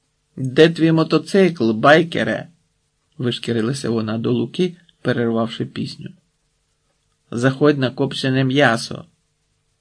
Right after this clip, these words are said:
Ти ж любиш копчене м'ясо?" Несподівано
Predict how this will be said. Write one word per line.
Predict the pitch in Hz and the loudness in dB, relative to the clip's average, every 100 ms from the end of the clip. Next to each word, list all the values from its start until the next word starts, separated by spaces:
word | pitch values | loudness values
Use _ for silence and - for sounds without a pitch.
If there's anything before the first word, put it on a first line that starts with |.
| _ - | _ -4
Ти | 117 | -2
ж | 135 | 4
любиш | 196 233 113 - - _ _ _ | 6 6 2 -4 -18 _ _ _
копчене | 175 160 - 127 135 | 2 2 2 -2 0
м'ясо?" | 139 123 131 - 127 _ _ _ _ _ _ _ _ _ _ _ - | 2 0 0 -8 -16 _ _ _ _ _ _ _ _ _ _ _ -2
Несподівано | 165 190 190 196 240 262 240 240 | 4 4 4 2 6 6 6 2